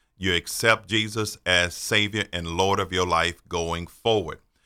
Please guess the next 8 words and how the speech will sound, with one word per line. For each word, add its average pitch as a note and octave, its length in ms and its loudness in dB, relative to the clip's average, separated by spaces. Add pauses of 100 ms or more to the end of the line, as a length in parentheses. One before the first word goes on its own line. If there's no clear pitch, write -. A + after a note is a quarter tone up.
(440)
And F#2+ 280 2
living A#2+ 260 2
for A#2+ 180 2
Him F2 440 0
spiritually A2+ 760 2
means F2 440 -4
praying, G#2+ 800 2
means, E2 580 -6